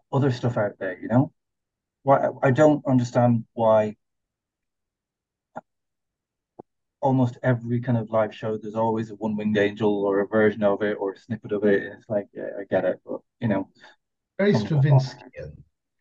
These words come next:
Speaker 2: I'm pretty sure that Uematsu had been listening to Stravinsky's Rite of Spring when
Speaker 1: Uh-huh.
Speaker 2: he, when he, when he was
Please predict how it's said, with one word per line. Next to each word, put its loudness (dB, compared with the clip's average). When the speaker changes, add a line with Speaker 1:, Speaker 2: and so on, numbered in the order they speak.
Speaker 2:
I'm -2
pretty 0
sure 2
that 0
Uematsu -4
had -6
been -4
listening -6
to -2
Stravinsky's -6
Rite 2
of -12
Spring -6
when 2
Speaker 1:
Uh-huh. 2
Speaker 2:
he, -4
when -4
he, -2
when -6
he -6
was -10